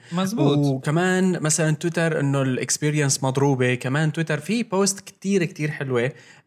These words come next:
Speaker 2: آم، نزلتها واحدة كاتبة إنه عشرة كوم-، عشرة اقتراحات لتويتر إنه صلحوها، بس يعني العالم بتصير بتحبها وبتقراها لهالاقتراحات هاي،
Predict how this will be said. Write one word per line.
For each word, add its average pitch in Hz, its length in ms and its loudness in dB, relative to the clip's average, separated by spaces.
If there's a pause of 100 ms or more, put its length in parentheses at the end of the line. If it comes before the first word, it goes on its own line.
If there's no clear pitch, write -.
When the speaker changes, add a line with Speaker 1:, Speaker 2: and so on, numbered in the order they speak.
Speaker 2:
آم، 113 800 0 (180)
نزلتها 139 340 -2
واحدة 165 440 -2
كاتبة 139 580 -2
إنه 123 440 0
عشرة 180 400 0
كوم-، 165 380 0
عشرة 151 340 0
اقتراحات 139 720 -2
لتويتر 127 1000 -2
إنه 120 180 0
صلحوها، 123 520 0
بس 135 240 0 (220)
يعني 110 200 -4
العالم 131 320 -2
بتصير 139 200 -4
بتحبها 127 360 -4 (260)
وبتقراها 214 640 -2
لهالاقتراحات 135 1120 -2
هاي، 165 240 0